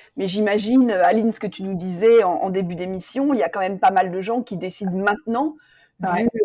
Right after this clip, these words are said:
Speaker 1: euh, vu, euh, ce qui se passe en Angleterre, de rentrer.
Speaker 2: Ouais,
Speaker 1: Euh,
Speaker 2: parce que quarante mille en un an, c'est quand même énorme. Et surtout qu'en
Speaker 1: Ouais.
Speaker 2: général, les gens qui rentrent en France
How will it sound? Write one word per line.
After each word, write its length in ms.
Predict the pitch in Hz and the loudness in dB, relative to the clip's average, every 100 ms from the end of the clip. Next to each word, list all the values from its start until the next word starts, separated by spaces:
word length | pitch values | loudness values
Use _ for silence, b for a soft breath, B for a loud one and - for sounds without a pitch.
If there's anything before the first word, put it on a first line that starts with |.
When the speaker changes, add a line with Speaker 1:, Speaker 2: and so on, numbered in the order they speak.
| 170 170 | 4 4
Speaker 1:
euh, 240 | - 160 | 0 -6
vu, 400 | 175 190 202 180 | -6 -6 -6 -6
euh, 120 | 170 | -10
ce 100 | 180 | -12
qui 100 | - | -16
se 100 | 185 | -6
passe 200 | 220 214 | -4 -4
en 100 | 190 | -4
Angleterre, 460 | 190 180 175 240 254 | -6 -8 -6 -4 -2
de 200 | 196 175 | -4 0
rentrer. 600 | 254 214 202 - 285 277 _ _ _ _ - | 0 0 -4 -4 -6 -6 _ _ _ _ -8
Speaker 2:
Ouais, 100 | 185 | -2
Speaker 1:
Euh, 140 | 165 147 | 0 0
Speaker 2:
parce 140 | 180 | 0
que 80 | 214 | 0
quarante 480 | 196 233 220 233 233 | 0 2 2 2 2
mille 200 | 240 226 | 0 2
en 120 | 190 | 2
un 180 | 180 180 | 0 0
an, 120 | 240 | -2
c'est 140 | - 180 | -4 -4
quand 120 | 170 | -2
même 160 | 165 | -2
énorme. 360 | 196 226 196 185 | -2 0 0 -2
Et 60 | 175 | -4
surtout 320 | - - 262 | -4 -2 -2
qu'en 260 | 233 220 190 | 2 2 2
Speaker 1:
Ouais. 20 | |
Speaker 2:
général, 420 | 196 196 190 240 | -2 -2 0 2
les 60 | 220 | 2
gens 160 | 202 208 | 0 -2
qui 140 | - | -2
rentrent 300 | 185 180 185 | -4 -4 -6
en 40 | |
France 360 | 185 - 233 | -4 0 -2